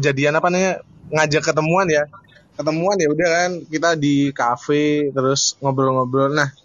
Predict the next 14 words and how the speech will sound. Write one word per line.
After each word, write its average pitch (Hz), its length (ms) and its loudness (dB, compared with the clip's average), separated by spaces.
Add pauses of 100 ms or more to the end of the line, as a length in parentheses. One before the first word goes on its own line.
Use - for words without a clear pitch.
(240)
pernah 226 360 2
nggak 160 200 0
sih 185 160 2
s-, - 200 -2 (760)
merasa, 175 720 2 (160)
bukan 170 240 0
merasa, 196 320 2
apa 160 120 0
ya? 127 140 0 (1300)
Disuruh 185 400 0
bayar 160 440 2
nih 226 200 2
nggak 156 160 4
boleh. 151 440 2